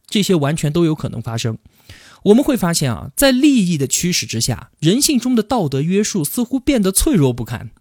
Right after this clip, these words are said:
有句话说，值得拥有的东西就是值得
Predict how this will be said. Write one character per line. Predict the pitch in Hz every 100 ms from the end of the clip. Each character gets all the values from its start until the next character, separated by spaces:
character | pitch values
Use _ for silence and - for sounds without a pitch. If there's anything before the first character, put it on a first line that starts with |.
| _ - - - _
有 | 185
句 | 196
话 | 240 240
说， | 226 214 - _ _ _
值 | - 277
得 | 311
拥 | 285 311
有 | 175
的 | 120
东 | 147 185
西 | - - - -
就 | 262 190
是 | - 135
值 | - 127
得 | 120 104